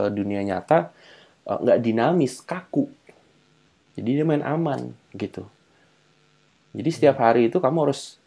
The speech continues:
Speaker 1: spontanitas jadi diri kamu, begitu adanya. Yang kamu suka lakukan, yang enggak, ya enggak. Nah, itu yang akan jadi modal kamu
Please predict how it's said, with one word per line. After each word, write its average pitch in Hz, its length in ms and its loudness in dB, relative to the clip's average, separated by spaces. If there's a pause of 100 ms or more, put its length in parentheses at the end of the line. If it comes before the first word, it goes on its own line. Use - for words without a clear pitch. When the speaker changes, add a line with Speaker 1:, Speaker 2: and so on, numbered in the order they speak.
(100)
Speaker 1:
spontanitas 113 840 -2
jadi 104 200 -4
diri 98 200 -2
kamu, 101 320 -2 (280)
begitu 95 340 -4
adanya. 95 520 -4 (800)
Yang 104 200 0
kamu 104 220 4
suka - 280 0
lakukan, 101 400 2
yang 113 220 -2
enggak, 95 200 0
ya 95 140 -2
enggak. 95 360 2 (580)
Nah, 117 120 -8
itu 135 240 4
yang 127 180 8
akan 107 260 -2
jadi 107 400 -2 (540)
modal 95 380 0
kamu 104 220 0